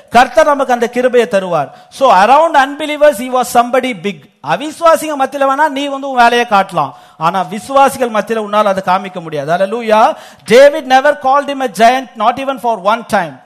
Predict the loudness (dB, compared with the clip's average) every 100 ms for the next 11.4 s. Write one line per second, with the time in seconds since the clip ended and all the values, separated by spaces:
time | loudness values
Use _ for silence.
0 | _ _ _ -4 0 4 4 2 0 -2
1 | -2 -4 -4 -2 -2 -2 -6 -8 -2 -2
2 | -2 -8 -8 -10 -8 -8 -6 -8 -6 -6
3 | -6 -6 -8 -8 -10 -8 -6 -6 -6 -8
4 | -4 -4 -4 -6 -8 -8 -6 -6 -8 -8
5 | -8 -8 -8 -2 2 2 0 -10 -10 -8
6 | -2 0 0 4 4 4 2 0 2 2
7 | -2 -6 -20 _ -2 0 2 2 2 0
8 | 0 0 0 -2 -2 -6 -6 -10 _ _
9 | -10 -8 -6 -2 0 2 2 2 -4 -2
10 | 2 2 2 -2 0 0 2 2 2 -4
11 | -8 -4 -2 -4